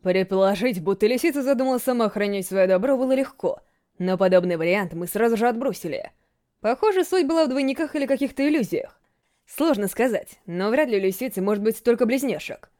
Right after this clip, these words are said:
Это точно. Да и яркость силуэтов все-таки отличалась. Не такая ослепительна, как раньше. Эти существа были слабее известных темной,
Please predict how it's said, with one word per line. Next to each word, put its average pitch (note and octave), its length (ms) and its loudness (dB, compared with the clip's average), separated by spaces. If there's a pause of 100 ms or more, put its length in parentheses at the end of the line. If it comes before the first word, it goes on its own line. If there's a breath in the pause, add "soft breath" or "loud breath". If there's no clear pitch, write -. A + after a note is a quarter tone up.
(180)
Это F#3+ 280 2
точно. - 520 -4 (400)
Да F3 160 0
и B3+ 140 4
яркость D4 400 0
силуэтов B3+ 420 0
все-таки C#4+ 280 -2
отличалась. C#4 680 -4 (360)
Не A3+ 160 -2
такая D4+ 280 2
ослепительна, C4 440 0
как C#4 140 0
раньше. C4+ 420 -2 (540)
Эти F4+ 280 0
существа C#4+ 440 -4
были C4+ 180 2
слабее A#3 440 0
известных C4 440 -4
темной, F#3+ 520 -6